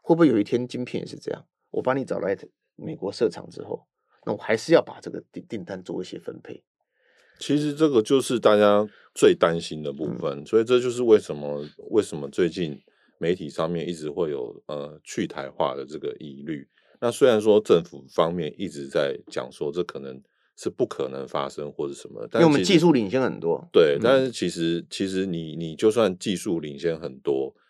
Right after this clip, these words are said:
Speaker 2: 但是你，你是在你技术领先很多的领域。
Speaker 1: 嗯。
Speaker 2: 但是其实你，大家都知道，我们全世界要用的晶片，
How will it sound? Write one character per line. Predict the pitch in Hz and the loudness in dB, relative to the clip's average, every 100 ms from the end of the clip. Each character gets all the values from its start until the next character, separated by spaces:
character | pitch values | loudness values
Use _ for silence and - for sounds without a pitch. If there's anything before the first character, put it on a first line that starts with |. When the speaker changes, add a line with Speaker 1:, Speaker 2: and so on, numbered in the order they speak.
| _ | _
Speaker 2:
但 | - 95 | -2 -2
是 | 104 | -2
你， | 82 69 67 - | -6 -8 -14 -16
你 | 82 78 73 71 71 69 _ | -12 -10 -10 -12 -14 -18 _
是 | - 92 | -8 -8
在 | - 95 73 | 0 2 2
你 | 73 | -6
技 | 69 107 90 | -10 -8 -6
术 | 92 | -6
领 | 73 65 | -8 -10
先 | 64 78 | -10 -8
很 | 76 65 | -8 -10
多 | - 71 | -4 -4
的 | 69 | -4
领 | 67 65 67 | -8 -10 -10
域。 | 73 71 _ _ - | -12 -14 _ _ -14
Speaker 1:
嗯。 | 113 62 - _ | -14 -14 -20 _
Speaker 2:
但 | 120 123 | 0 0
是 | |
其 | 110 87 | -2 -4
实 | 92 | -2
你， | 92 80 71 _ _ | -2 -4 -10 _ _
大 | 107 | 2
家 | 104 | 4
都 | 104 95 | 4 2
知 | - 85 | 0 0
道， | 85 67 | 2 2
我 | 69 | 0
们 | 69 71 73 | -6 -12 -14
全 | - - - - 82 | -18 -14 -6 -4 -2
世 | 95 | -2
界 | 90 85 | 2 4
要 | 82 | 4
用 | 80 73 | 0 -4
的 | 67 | -10
晶 | 73 69 | -12 -10
片， | - | -10